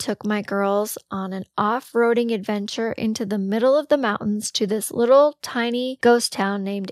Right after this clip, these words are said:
Animas Forks. And there's all of these little houses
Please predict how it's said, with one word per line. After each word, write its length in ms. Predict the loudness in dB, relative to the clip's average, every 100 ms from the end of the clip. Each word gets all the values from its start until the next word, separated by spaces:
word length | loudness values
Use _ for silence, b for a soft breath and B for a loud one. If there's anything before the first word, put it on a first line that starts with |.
| -8
Animas 420 | -6 -6 -6 -8
Forks. 580 | -10 -6 -6 -6 -8 -16 -18 b _
And 300 | -4 -2 0
there's 240 | -2 -4 -6 -6
all 220 | -4 -4
of 100 | -4
these 240 | -6 -4
little 200 | -4 -4
houses 640 | -4 -2 -2 -2 -4 -6